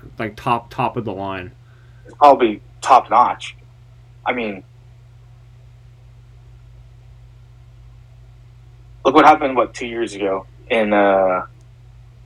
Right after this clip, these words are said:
Speaker 2: where the Jets and Giants played. I mean, Nick Bosa
Speaker 1: Yeah.
Speaker 2: tore his A C L. Solomon Thomas also tore his C L.
Speaker 1: Back-to-back
Speaker 2: Um,
Speaker 1: plays.
Speaker 2: that was a real,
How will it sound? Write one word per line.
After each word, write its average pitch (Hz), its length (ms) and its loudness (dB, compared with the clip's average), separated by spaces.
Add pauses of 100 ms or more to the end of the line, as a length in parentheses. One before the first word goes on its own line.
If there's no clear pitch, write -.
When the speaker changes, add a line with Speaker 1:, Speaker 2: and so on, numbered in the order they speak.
(480)
Speaker 2:
where 117 160 6
the 107 60 0
Jets - 240 2
and 110 100 -2
Giants 101 320 4
played. - 280 -2 (640)
I 117 80 6
mean, 110 140 0
Nick 110 140 2
Bosa 113 200 2
Speaker 1:
Yeah. - 60 -4
Speaker 2:
tore 113 140 2
his 110 100 4
A 110 80 6
C 110 200 2
L. 107 180 8
Solomon 110 340 2
Thomas 110 300 -4
also 107 300 0
tore 107 200 0
his 107 260 -2
C 127 220 4
L. 107 380 6
Speaker 1:
Back-to-back 113 480 -4
Speaker 2:
Um, 104 140 2
Speaker 1:
plays. 104 140 -4
Speaker 2:
that 135 100 10
was 135 100 4
a 113 120 2
real, 113 300 0